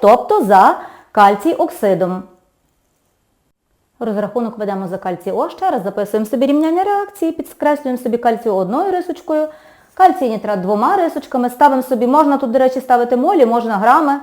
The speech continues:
Ну, якщо ми знайшли молі, давайте вже за молями будемо працювати. Нуль двадцять п'ять моль зверху, внизу один моль. Нам треба знайти масу, х грам, внизу молярна маса сто шістдесят чотири. І оцей х рахуємо навхрест, так? Тобто нуль двадцять п'ять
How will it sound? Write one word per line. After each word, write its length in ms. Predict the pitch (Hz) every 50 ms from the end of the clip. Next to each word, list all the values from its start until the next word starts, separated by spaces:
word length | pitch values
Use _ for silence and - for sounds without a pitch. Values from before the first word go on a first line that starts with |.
| - - - - _ -
Ну, 60 | 330
якщо 240 | 302 254 262 - 269
ми 120 | 240 240 233
знайшли 300 | 226 220 220 - 240 226
молі, 240 | 233 226 214 214
давайте 280 | 190 202 202 208 196 202
вже 120 | 196 202
за 100 | 185 208
молями 320 | 233 277 370 381 370 330 311
будемо 220 | 285 262 285 277
працювати. 540 | 277 269 254 262 269 254 247 240 240 240 233 240 - - - _ _ -
Нуль 140 | 262 294 311
двадцять 320 | 262 233 254 247 247 226
п'ять 220 | - - 233 220 220
моль 140 | 208 202 196
зверху, 440 | 185 202 247 285 403 - - -
внизу 300 | 254 240 226 214 202 294
один 420 | 320 - - 233 196 214 202 185 175
моль. 160 | 165 - - - - - _ _ _ _ _ _ _
Нам 220 | - 240 262 269 262
треба 220 | 269 254 240 240
знайти 280 | 226 240 226 220 - 202
масу, 400 | 196 214 247 330 - - - 277
х 240 | - - 294 330 320
грам, 220 | 339 381 415 403
внизу 280 | 302 240 226 214 262 240
молярна 400 | 220 190 190 208 269 330 359 339
маса 260 | 339 339 330 - 254
сто 160 | - - 247
шістдесят 460 | 240 247 226 185 214 214 - 208 208
чотири. 320 | - 226 - 180 175 - - - - - - _ -
І 100 | 427 427
оцей 420 | 381 359 - 320 269 277 339 415
х 120 | 392 -
рахуємо 480 | 262 226 214 - 247 262 285 277 277 269
навхрест, 520 | 240 240 254 254 - 226 202 160 156 143 - -
так? 180 | 294 370 440 - - - - - _ _
Тобто 260 | - 233 - 254 254
нуль 180 | 254 277 262
двадцять 420 | 240 185 196 196 196 - 196 196 -
п'ять 300 | 339 415 480 480 480